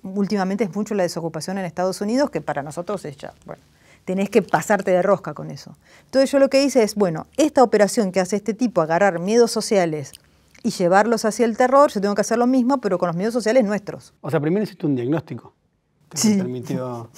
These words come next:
Speaker 1: <laughs> Sí.
Speaker 2: avanzar.
Speaker 1: Sí, y vi
Speaker 2: Pero
Speaker 1: quién lo hacía, y el que lo hacía era Stephen King,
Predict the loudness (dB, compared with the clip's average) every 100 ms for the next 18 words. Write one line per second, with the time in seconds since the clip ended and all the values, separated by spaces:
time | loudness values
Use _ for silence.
0 | -14 -6 -6 -6 -8 -14 -16 -18 _ _
1 | -10 -8 -8 -8 -8 -8 -8 -2 -2 -2
2 | -4 -2 0 2 4 4 4 2 0 -2
3 | -4 -4 -6 -6 -2 -2 0 -4 -8 -10
4 | -10 -8